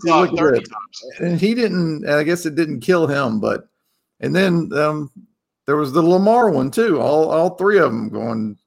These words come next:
Speaker 2: Yeah, those are big injuries. Uh, the Jimmy G one seems to be the most significant, and,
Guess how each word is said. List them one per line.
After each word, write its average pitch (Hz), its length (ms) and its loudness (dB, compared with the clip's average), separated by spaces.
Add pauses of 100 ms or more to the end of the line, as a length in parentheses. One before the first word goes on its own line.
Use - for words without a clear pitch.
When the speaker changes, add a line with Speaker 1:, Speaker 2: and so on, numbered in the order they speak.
(1000)
Speaker 2:
Yeah, 226 240 -4
those 240 160 -8
are 247 100 -14
big 226 200 -10
injuries. 139 600 -14
Uh, 127 120 -18 (100)
the 131 80 -18
Jimmy 233 260 -14
G 120 220 -8
one 98 160 -14
seems 101 300 -18
to 87 40 -20
be 95 160 -14
the 90 80 -20
most 90 220 -16
significant, - 460 -20
and, 127 120 -14